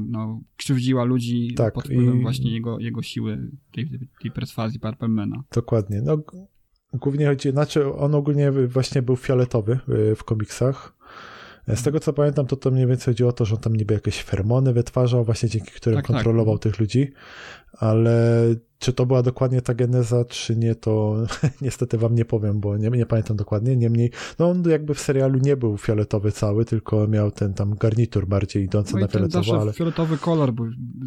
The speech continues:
Speaker 1: z jego
Speaker 2: Tak, mu
Speaker 1: pojawieniem
Speaker 2: tam
Speaker 1: się wiązał,
Speaker 2: towarzyszył.
Speaker 1: tak? Jakoś tam filtry używano. David
Speaker 2: No,
Speaker 1: Tennant
Speaker 2: niemniej
Speaker 1: go grał, z-, zresztą bardzo fajnie, jak zwykle.
Speaker 2: niemniej
Speaker 1: W przypadku
Speaker 2: był
Speaker 1: tego aktora.
Speaker 2: tak,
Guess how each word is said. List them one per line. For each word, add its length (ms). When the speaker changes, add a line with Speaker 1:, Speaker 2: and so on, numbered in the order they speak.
Speaker 1:
z 60
jego 180
Speaker 2:
Tak, 60
mu 60
Speaker 1:
pojawieniem 340
Speaker 2:
tam 100
Speaker 1:
się 100
wiązał, 60
Speaker 2:
towarzyszył. 300
Speaker 1:
tak? 160
Jakoś 200
tam 220
filtry 440
używano. 560
David 360
Speaker 2:
No, 60
Speaker 1:
Tennant 180
Speaker 2:
niemniej 280
Speaker 1:
go 60
grał, 120
z-, 220
zresztą 280
bardzo 240
fajnie, 320
jak 140
zwykle. 380
Speaker 2:
niemniej 320
Speaker 1:
W 20
przypadku 240
Speaker 2:
był 100
Speaker 1:
tego 160
aktora. 340
Speaker 2:
tak, 140